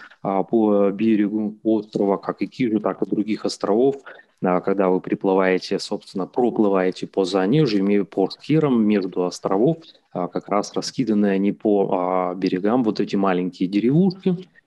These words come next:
но также сохранены и на острове Кижи, в, как раз в основной экспозиции, можно увидеть и, а, часовни, которые мы с вами также видели и в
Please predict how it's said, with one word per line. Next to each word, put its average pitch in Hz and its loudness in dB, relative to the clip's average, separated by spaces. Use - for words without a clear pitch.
но 175 2
также 143 0
сохранены 117 0
и 123 0
на 104 2
острове 98 0
Кижи, 107 0
в, 90 -4
как - -2
раз 98 0
в - -8
основной 95 -2
экспозиции, 104 -4
можно 98 -4
увидеть 113 -2
и, 113 2
а, 98 0
часовни, 147 0
которые 92 -2
мы 95 -4
с - -10
вами 92 -2
также 92 -2
видели 98 0
и 107 -2
в - -12